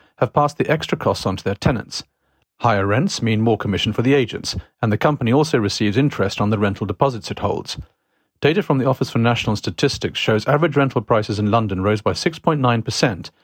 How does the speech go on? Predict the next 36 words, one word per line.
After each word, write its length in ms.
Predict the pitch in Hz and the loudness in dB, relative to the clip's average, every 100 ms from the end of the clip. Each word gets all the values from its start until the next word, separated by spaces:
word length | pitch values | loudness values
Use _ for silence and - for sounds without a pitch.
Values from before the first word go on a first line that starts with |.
| _ | _
in 80 | - | -2
the 60 | 113 | -2
twelve 300 | - 107 101 | 2 0 2
months 240 | 101 90 | 0 -2
to 100 | - | -2
November 300 | 104 95 92 | -2 0 -2
twenty 260 | 92 101 95 | -2 -4 -4
twenty-three. 580 | - 90 - 117 98 - _ _ _ _ _ - | -4 -4 0 0 0 -6 _ _ _ _ _ -2
In 80 | 110 | 2
addition 320 | 117 139 135 | 2 2 2
to 100 | 113 | 2
a 60 | |
strong 320 | 104 - 127 110 | 0 2 0 0
twenty-eight 420 | 123 107 110 104 | 0 2 2 0
percent 300 | 110 107 95 | -2 -2 0
jump 220 | 110 98 | 0 0
in 80 | 98 | -2
sales 420 | - 156 113 90 | 0 2 2 0
year 160 | 104 90 | 0 0
on 120 | 87 | 0
year, 260 | 85 95 - - _ | -2 -2 -4 -12 _
Foxtons 440 | - 151 - 156 - | -2 0 2 0 0
achieved 280 | - 135 | 0 0
a 60 | 120 | 0
thirty-six 580 | - 127 120 - 196 - | 0 -2 0 0 0 0
percent 380 | - - 92 90 | -4 -2 -2 -2
increase 380 | 98 - 101 | -2 0 0
in 100 | 104 | 2
market 300 | 110 120 147 | 2 2 0
share 180 | 123 104 | -2 0
in 80 | 98 | 2
the 80 | 101 | 2
rental 300 | 123 143 104 | 2 0 -2
sector 320 | - - 101 | -6 -4 -4
last 320 | 95 98 - | -4 -4 -2
year. 200 | - - | -4 -4